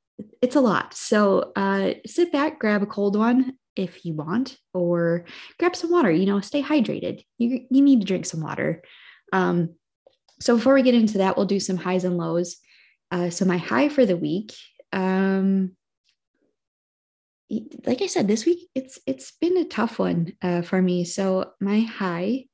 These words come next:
ooh, uh, Porter has been, um,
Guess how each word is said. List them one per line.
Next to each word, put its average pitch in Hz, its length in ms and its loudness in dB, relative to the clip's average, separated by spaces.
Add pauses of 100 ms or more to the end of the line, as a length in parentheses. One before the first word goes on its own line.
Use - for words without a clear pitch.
(1160)
ooh, 190 1700 0 (1000)
uh, 202 440 -2 (1400)
Porter 285 420 2
has 180 340 -2
been, 180 640 -2
um, 175 540 -6